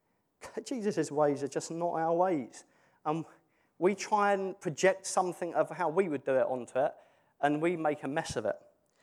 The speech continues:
Um, you see, this is what, um,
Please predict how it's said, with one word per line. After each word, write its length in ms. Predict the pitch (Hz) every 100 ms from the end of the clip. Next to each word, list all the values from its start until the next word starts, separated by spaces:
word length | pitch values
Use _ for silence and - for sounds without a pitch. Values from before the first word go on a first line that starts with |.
| _ _ _ _ _ _ _ 156
Um, 320 | 151 151 156 - _ _ _ _ _ _ _ _ _ _ _ _ _ _ _ _ _ _ _ _ _ _
you 60 | 165
see, 280 | 190 185 -
this 180 | 190 196
is 120 | 190
what, 300 | 170 143 98
um, 340 | 151 147 147